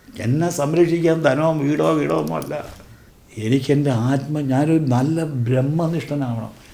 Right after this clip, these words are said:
ഇതിലെനിക്ക് സമാധിയാവണം, മറ്റാ-, ഒന്നും വിചാരിക്കരുത്. ഗുരു തരുന്ന ആ കരുവിനെ ഗുരു പറഞ്ഞതുപോലെ അനുഷ്ഠാനിക്കുക.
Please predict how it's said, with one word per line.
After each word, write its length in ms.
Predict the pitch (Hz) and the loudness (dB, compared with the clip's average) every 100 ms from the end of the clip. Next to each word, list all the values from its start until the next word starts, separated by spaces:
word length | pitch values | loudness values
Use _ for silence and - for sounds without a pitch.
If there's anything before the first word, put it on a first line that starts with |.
| - 131 | -10 -2
ഇതിലെനിക്ക് 680 | 135 165 170 165 165 160 131 | 4 4 4 2 2 2 2
സമാധിയാവണം, 840 | 120 135 156 160 160 151 151 151 | -2 -2 0 2 2 2 -2 -4
മറ്റാ-, 400 | 143 123 151 - 143 | -6 -4 -6 -4 -2
ഒന്നും 580 | 143 156 160 170 175 | -2 -2 -4 -4 -4
വിചാരിക്കരുത്. 840 | 185 185 180 180 175 69 - - - - - - - - - - | 0 2 2 2 0 0 -6 -12 -20 -20 -20 -20 -20 -20 -20 -12
ഗുരു 260 | 113 131 175 | -2 4 6
തരുന്ന 380 | 143 135 151 151 | 6 2 0 0
ആ 400 | 131 147 151 143 131 | 2 2 0 -4 -6
കരുവിനെ 440 | 127 143 143 139 | 0 2 2 0
ഗുരു 260 | 127 127 147 | 0 2 0
പറഞ്ഞതുപോലെ 1160 | 139 127 127 139 139 135 131 135 135 139 135 | 0 -2 -2 0 -2 0 -2 0 0 0 0
അനുഷ്ഠാനിക്കുക. 840 | 113 127 135 - 147 147 139 135 | -2 -2 -6 -4 -2 -2 -2 -2